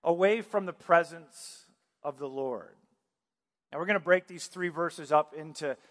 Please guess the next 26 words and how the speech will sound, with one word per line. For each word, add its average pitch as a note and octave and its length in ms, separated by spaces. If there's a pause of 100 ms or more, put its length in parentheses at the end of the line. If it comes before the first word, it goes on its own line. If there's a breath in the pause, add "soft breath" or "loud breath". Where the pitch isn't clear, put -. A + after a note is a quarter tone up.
(140 soft breath)
really E3 240
just C#3+ 380
two F3+ 520 (100)
parts D#3+ 440
this - 240
morning. E3 340
In D3+ 80
our D3 80
first F#3+ 300
part, E3 240 (300 soft breath)
what D#3+ 120
we D#3+ 80
see F3+ 220
is D3 140
God D#3+ 400 (180)
calls E3 720 (220)
Jonah. B2+ 580
And B2 80
so E3+ 120
these G#3 180
parts E3+ 340
are D3 60
really D#3+ 220
just C#3 200
sort D3+ 160
of B2 120